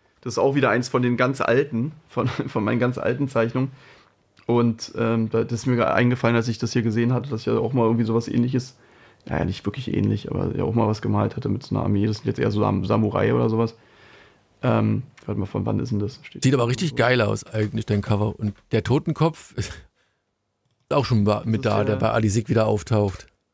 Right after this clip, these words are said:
Speaker 2: Oder dein, so mit
Speaker 1: Genau.
Speaker 2: deinem Markenzeichen so ein bisschen war mit stellenweise. Ich Markenzeichen,
Speaker 1: Von
Speaker 2: wa?
Speaker 1: wann ist denn das?
Speaker 2: Weiß ich nicht. Hast du eigentlich eine große, mein kleiner, kleiner Exkurs,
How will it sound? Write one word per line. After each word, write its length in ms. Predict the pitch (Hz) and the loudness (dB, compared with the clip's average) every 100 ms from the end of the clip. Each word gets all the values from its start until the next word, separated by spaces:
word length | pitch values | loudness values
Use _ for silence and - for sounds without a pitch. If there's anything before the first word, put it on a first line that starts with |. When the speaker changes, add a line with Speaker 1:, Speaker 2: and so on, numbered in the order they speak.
| _ - | _ -4
Speaker 2:
Oder 140 | 107 | 0
dein, 240 | 110 110 | 2 2
so 80 | - | 2
mit 100 | 101 | 2
Speaker 1:
Genau. 100 | 104 | 2
Speaker 2:
deinem 80 | 101 | 2
Markenzeichen 580 | 104 107 120 110 104 104 | 0 0 -2 0 0 0
so 60 | 104 | -2
ein 40 | |
bisschen 280 | 104 - 104 | -2 -2 -2
war 160 | 104 107 | 0 0
mit 180 | 101 - | 0 -2
stellenweise. 640 | 107 98 113 107 110 107 - _ _ _ _ | -2 -2 0 -2 -2 -8 -16 _ _ _ _
Ich 100 | - | -2
Markenzeichen, 600 | - 92 101 - - - 117 | 0 0 0 0 2 0 0
Speaker 1:
Von 80 | |
Speaker 2:
wa? 80 | 113 | 0
Speaker 1:
wann 120 | 131 | -2
ist 160 | 127 - | -4 -6
denn 100 | 110 | -6
das? 280 | 110 110 - _ _ _ _ | -6 -8 -16 _ _ _ _
Speaker 2:
Weiß 220 | 269 277 | -2 0
ich 100 | - | -2
nicht. 280 | 110 143 - _ _ _ _ _ _ _ _ _ _ | -2 -4 -6 _ _ _ _ _ _ _ _ _ _
Hast 160 | - 107 | -2 2
du 60 | 147 | 2
eigentlich 340 | 120 123 131 | 2 2 2
eine 140 | 120 | 0
große, 540 | 110 - 117 175 185 170 | 2 2 2 2 0 2
mein 160 | 120 117 | 0 0
kleiner, 340 | 120 135 - | 0 0 -2
kleiner 340 | - 127 151 127 | 0 2 2 0
Exkurs, 400 | - - 147 | -2 -2 -2